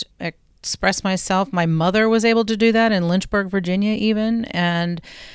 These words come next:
um, I just, my family has zero tolerance for covid, so I'm,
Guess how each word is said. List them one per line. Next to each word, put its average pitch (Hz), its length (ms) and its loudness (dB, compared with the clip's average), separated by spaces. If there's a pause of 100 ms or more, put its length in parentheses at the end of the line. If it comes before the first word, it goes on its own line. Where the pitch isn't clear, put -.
(220)
um, 190 300 2
I 202 100 2
just, 202 320 0
my 190 220 2
family 190 340 0
has 175 180 2
zero 175 300 2
tolerance 175 480 -2
for 175 160 -8
covid, 190 500 -4
so 165 400 0
I'm, 160 500 -4